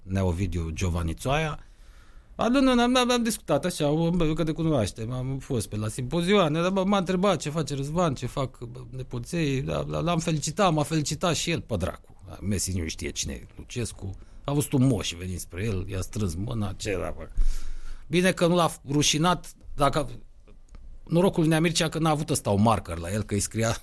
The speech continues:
<laughs> ceva pe tricou și chiar că îl făcea de râs definitiv, se repezea să-i dea un autograf.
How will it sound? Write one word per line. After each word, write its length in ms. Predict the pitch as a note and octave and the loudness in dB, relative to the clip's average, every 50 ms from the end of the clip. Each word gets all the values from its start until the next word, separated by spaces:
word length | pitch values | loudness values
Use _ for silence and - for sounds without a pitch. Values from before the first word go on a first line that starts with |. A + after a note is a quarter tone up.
| - - - | -12 -20 -20
<laughs> 160 | - - - | -20 -16 -12
ceva 240 | - - - A2+ A#2+ | -10 -8 -4 -6 -6
pe 200 | - - B2 G#2 | -4 -4 -6 -6
tricou 380 | - - G#2+ - - B2 G#2+ | -4 -4 -4 -2 0 -2 -2
și 140 | G2+ - - | -2 -4 -6
chiar 180 | - A2+ A2 - | -4 -4 -4 -4
că 100 | - A#2 | -2 -6
îl 80 | G#2 | -6
făcea 300 | - - F#2+ F#2+ - A#2+ | -6 -6 -6 -4 -2 -2
de 120 | G#2+ F#2+ G2+ | -2 -2 -2
râs 220 | G2+ A2 G#2+ - - - - - - - - - - - - | -4 -4 -4 -6 -8 -10 -12 -14 -14 -14 -12 -10 -8 -8 -6
definitiv, 640 | - A2 A2+ A2+ - - A2+ A2 G#2+ F#2+ - C3 B2 | -2 0 2 2 2 2 2 4 4 4 4 4 4
se 140 | - - | 2 2
repezea 380 | A#2+ A#2+ A2+ - A#2+ F#2+ C3 C3+ | 2 0 0 0 0 2 2 2
să-i 200 | B2+ - B2+ A2 | 2 2 0 0
dea 140 | G2+ B2+ A#2+ | 2 2 4
un 160 | A#2 A2 G#2+ | 4 4 4
autograf. 640 | G#2+ G#2 G2 - A2 F#2+ - A2+ C3 C3+ C3+ - - | 4 2 2 0 0 4 6 6 6 6 4 2 -2